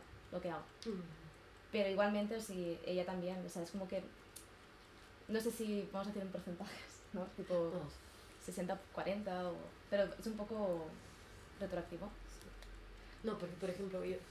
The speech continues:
Speaker 2: también colaborando, lo que veo me viene muy útil liberarme.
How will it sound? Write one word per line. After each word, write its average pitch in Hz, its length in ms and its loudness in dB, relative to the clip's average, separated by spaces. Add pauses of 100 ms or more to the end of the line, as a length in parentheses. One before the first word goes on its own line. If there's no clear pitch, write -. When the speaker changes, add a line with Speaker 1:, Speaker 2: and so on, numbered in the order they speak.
(180)
Speaker 2:
también 180 240 2
colaborando, 180 800 2 (300)
lo 196 160 2
que 190 100 -2
veo 185 380 2 (320)
me 180 120 0
viene 170 200 0
muy 185 300 2
útil 185 420 0 (640)
liberarme. 165 680 2